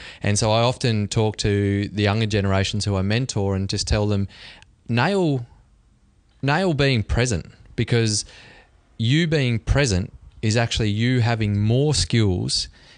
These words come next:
than every other person that you'll move through time with. It, it truly is powerful. So I love that you've da-, taken it from your sport into, into your real life.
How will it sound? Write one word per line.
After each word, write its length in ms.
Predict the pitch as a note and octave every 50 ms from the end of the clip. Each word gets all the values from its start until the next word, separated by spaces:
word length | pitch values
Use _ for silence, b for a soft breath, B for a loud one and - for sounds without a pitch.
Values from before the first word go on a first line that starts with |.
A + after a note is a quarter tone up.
| B B B
than 540 | G#2 F#2+ G#2+ G2+ G#2 G#2 G2+ G2 G#2 G2 - _ _ -
every 260 | B2 A#2+ A#2+ B2 A#2
other 140 | A2+ G#2+ G2+
person 380 | - A2 A2 G#2 G2+ - G#2+
that 100 | G2 G#2
you'll 160 | G#2+ G#2+ G2+ G2
move 220 | G2 G2 G2 F#2
through 220 | - - F#2+ F2+
time 280 | - - F2 F2+ F#2 F#2
with. 260 | F#2 F#2 F#2 - - - _ _ - B B B B B B B B B
It, 180 | A2+ A2 - -
it 160 | - C3 - -
truly 640 | - - - D3+ D3+ D3+ D3 C#3+ C3+ A#2 A2 A2+
is 120 | A2 G#2 -
powerful. 460 | - - G2+ G2 F#2+ F#2+ - G2+ F#2
So 140 | - A2 G2+
I 20 |
love 220 | G#2 A2 A#2 A#2 A2
that 80 | A2+
you've 180 | - G#2+ G2 F#2+
da-, 200 | - G#2 G2+ -
taken 340 | - - A2+ G#2+ G2 G2 G2
it 80 | -
from 240 | - G#2 G2 G2+ G2+
your 80 | G2 F#2+
sport 360 | - - - G2+ G2 F#2+ F#2+
into, 260 | G2 F#2 F#2 - G#2
into 360 | F#2+ G2 - G#2+ G2+ - A2
your 120 | G2 F#2 F2
real 200 | F#2 F#2+ F#2+ F#2
life. 400 | F2+ F2+ F2+ F#2 F2+ - -